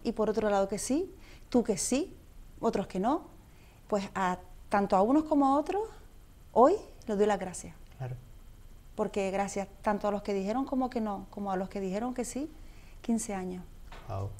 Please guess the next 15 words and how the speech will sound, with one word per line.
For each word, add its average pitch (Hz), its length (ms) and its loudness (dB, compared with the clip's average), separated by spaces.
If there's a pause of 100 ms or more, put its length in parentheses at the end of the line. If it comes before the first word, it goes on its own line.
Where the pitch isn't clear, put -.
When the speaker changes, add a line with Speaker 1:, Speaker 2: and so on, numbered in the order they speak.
Speaker 2:
es - 40 -14
que 123 80 -6
Speaker 1:
Gracias 214 420 2
a 180 60 -6
todos 185 240 -6
ellos. 170 220 -4 (120)
Speaker 2:
se 127 140 0
dice 117 320 0
pronto, 123 360 -2
porque 117 140 0
al 120 60 2
final 123 240 2
yo 139 80 4
sé 139 160 0
que 143 240 4